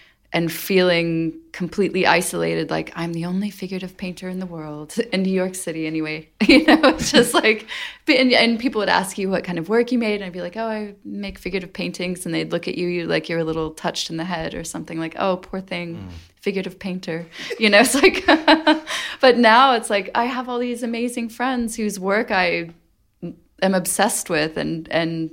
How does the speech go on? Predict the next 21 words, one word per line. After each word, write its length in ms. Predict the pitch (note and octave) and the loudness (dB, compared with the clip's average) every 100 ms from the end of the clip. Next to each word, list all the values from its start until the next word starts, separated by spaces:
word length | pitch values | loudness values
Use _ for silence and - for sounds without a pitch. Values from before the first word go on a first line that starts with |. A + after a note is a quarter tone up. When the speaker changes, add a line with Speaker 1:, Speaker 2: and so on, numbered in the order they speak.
| - | -8
Speaker 1:
um, 540 | F#3 E3+ E3 D#3+ D#3+ D#3+ - - _ _ _ _ _ - | -6 -2 -2 -2 -4 -8 -16 -20 _ _ _ _ _ -4
we 120 | F#3 | 0
go 140 | G3 | 0
to 100 | G3 | 0
each 160 | F#3+ F#3 | 0 -2
other's 260 | G3 F#3 | -4 -4
studios 600 | - A3 G#3+ G3 F3+ E3+ F3+ | -4 -4 -2 -2 -2 -4 -8
and 100 | F3+ | -8
talk 220 | G3 F#3+ | -8 -8
about 240 | G3 F#3+ | -8 -10
painting 420 | - A3+ A3 G#3 | -8 -8 -6 -8
and 120 | F#3 F3+ | -8 -8
talk 180 | F#3 | -10
about 180 | - - | -8 -8
shows, 460 | - - A3+ G#3 F#3+ | -6 -2 0 -2 -4
and 80 | F#3 | -8
we're 80 | |
in 240 | - A#3 A#3 | -6 -4 -4
shows 340 | A3 G#3+ G3+ | -2 -2 -4
together, 340 | G3+ G3 G3 F#3+ | -6 -6 -4 -6
and 260 | F3+ F3 | -6 -10